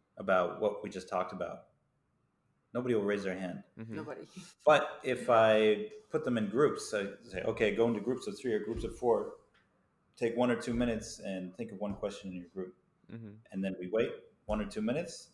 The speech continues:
Speaker 1: every group will have a question.
Speaker 2: Mm-hmm.
Speaker 3: Mm.
Speaker 1: And they won't be afraid because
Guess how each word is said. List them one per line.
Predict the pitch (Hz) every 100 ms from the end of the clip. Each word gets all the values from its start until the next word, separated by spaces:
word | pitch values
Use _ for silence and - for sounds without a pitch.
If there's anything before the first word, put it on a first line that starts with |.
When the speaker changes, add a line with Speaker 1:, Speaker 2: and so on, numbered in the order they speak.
| _
Speaker 1:
every | - 127
group | 113 127
will | 104
have | 98
a | 87
question. | - 107 - 95 160 _ _ _ -
Speaker 2:
Mm-hmm. | 117 185 190 202 196
Speaker 3:
Mm. | 175
Speaker 1:
And | 110 104
they |
won't | 107 127
be | 123
afraid | 113 143 123 98 -
because | 104 - 151 139 147 147 -